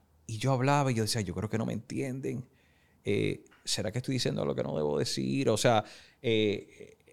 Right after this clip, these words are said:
es una, es un choque cultural, porque, eh, en mi caso yo nunca había vivido fuera de Puerto Rico.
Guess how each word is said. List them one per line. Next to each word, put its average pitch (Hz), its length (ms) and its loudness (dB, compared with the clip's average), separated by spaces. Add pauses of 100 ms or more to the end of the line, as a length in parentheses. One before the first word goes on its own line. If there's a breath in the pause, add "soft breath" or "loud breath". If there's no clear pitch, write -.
es 117 120 0
una, 147 280 0
es 113 100 2
un 151 140 2
choque - 320 2
cultural, 98 640 -2 (400)
porque, 101 800 2
eh, 92 480 0
en 98 180 2
mi 101 100 4
caso 143 300 4
yo 104 100 4
nunca 180 220 -2
había 127 160 0
vivido 92 260 -2
fuera 90 200 -4
de 85 80 -6
Puerto - 260 -10
Rico. 101 320 -8